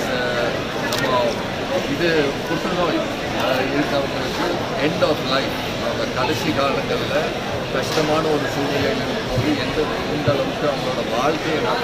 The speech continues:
தரம் இம்ப்ரூவ் பண்றது எப்படின்னு சொல்லி பண்ணிட்டு இருக்காங்க. நல்ல விதமா பண்ணிட்டு இருக்காங்க.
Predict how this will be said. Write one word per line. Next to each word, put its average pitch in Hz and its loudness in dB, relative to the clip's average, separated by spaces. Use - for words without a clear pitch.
தரம் 151 2
இம்ப்ரூவ் 151 2
பண்றது 123 0
எப்படின்னு - 0
சொல்லி - -2
பண்ணிட்டு - 2
இருக்காங்க. - 0
நல்ல 151 2
விதமா 156 2
பண்ணிட்டு - 2
இருக்காங்க. - -2